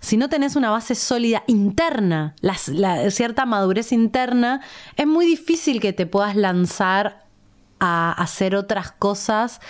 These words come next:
y a querer, em, como...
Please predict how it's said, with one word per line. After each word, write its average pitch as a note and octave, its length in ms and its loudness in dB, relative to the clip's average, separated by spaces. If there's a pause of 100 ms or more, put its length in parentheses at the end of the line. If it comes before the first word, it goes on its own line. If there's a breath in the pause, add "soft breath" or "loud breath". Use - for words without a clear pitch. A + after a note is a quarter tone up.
(320 loud breath)
y F#3 140 4
a E3+ 200 0
querer, F#3+ 720 0
em, E3+ 540 2 (1080 loud breath)
como... E3+ 760 2